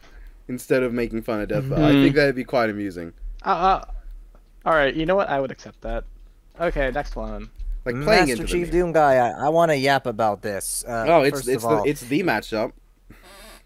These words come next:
Speaker 3: Yeah, that's
Speaker 2: Yeah, this is
Speaker 3: probably, maybe.
Speaker 2: Yeah, this
Speaker 3: I,
Speaker 2: is, yeah,
Speaker 3: actually,
Speaker 2: this
Speaker 3: I'm not
Speaker 2: is,
Speaker 3: gonna
Speaker 2: this
Speaker 3: say
Speaker 2: is,
Speaker 3: if it's
Speaker 2: this
Speaker 3: win or
Speaker 2: is
Speaker 3: not. I'm just gonna wait and see.
Speaker 2: Well,
Speaker 3: But I'm
Speaker 2: I'm just
Speaker 3: hoping
Speaker 2: gonna
Speaker 3: it
Speaker 2: say
Speaker 3: is.
Speaker 2: it. This is, this is the one that's gonna win.
Speaker 3: Uh, I,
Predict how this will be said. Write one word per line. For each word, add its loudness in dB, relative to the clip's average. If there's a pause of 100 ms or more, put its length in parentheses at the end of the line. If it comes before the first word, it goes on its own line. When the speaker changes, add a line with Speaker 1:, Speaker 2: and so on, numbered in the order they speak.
(380)
Speaker 3:
Yeah, 0
that's -4
Speaker 2:
Yeah, 0
this 4
is -4
Speaker 3:
probably, -6 (160)
maybe. -8
Speaker 2:
Yeah, 2
this 2
Speaker 3:
I, 0
Speaker 2:
is, -8
yeah, 0
Speaker 3:
actually, 0
Speaker 2:
this 0
Speaker 3:
I'm 0
not 0
Speaker 2:
is, -8
Speaker 3:
gonna -4
Speaker 2:
this 0
Speaker 3:
say 0
Speaker 2:
is, -2
Speaker 3:
if -6
it's -14
Speaker 2:
this 0
Speaker 3:
win -6
or -4
Speaker 2:
is -6
Speaker 3:
not. -4
I'm -8
just -10
gonna -4
wait -6
and -10
see. -10 (880)
Speaker 2:
Well, 4
Speaker 3:
But 4
I'm 4
Speaker 2:
I'm 4
just -4
Speaker 3:
hoping -4
Speaker 2:
gonna -12
Speaker 3:
it -12
Speaker 2:
say -4 (100)
Speaker 3:
is. -2
Speaker 2:
it. -8
This -4
is, -4 (160)
this -4
is -8
the -6
one -6
that's -14
gonna -8
win. -8 (800)
Speaker 3:
Uh, -10
I, 0